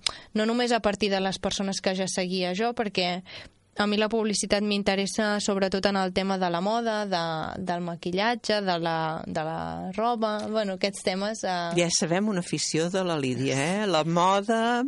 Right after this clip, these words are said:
Speaker 2: Ai, ai, ai, després en parlarem.
Speaker 1: Després
Speaker 2: Segueix,
Speaker 1: en
Speaker 2: segueix.
Speaker 1: parlem, sí, sí. La veritat és que... Bé, si, si fes una llista de totes les persones de gran influència que, que segueixo,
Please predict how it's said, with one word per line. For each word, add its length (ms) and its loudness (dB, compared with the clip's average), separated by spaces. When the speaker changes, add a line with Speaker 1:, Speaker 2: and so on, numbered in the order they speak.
Speaker 2:
Ai, 420 2
ai, 140 2
ai, 100 4
després 260 2
en 100 2
parlarem. 420 2
Speaker 1:
Després 260 2
Speaker 2:
Segueix, 40 2
Speaker 1:
en 60 4
Speaker 2:
segueix. 240 4
Speaker 1:
parlem, 220 -2
sí, 160 -2
sí. 160 -2
La 120 6
veritat 360 2
és 160 0
que... 180 0
Bé, 300 2
si, 320 0
si 160 2
fes 160 0
una 160 0
llista 320 0
de 100 0
totes 300 -2
les 160 -2
persones 500 -4
de 500 0
gran 220 2
influència 800 -2
que, 180 0
que 160 -2
segueixo, 640 -2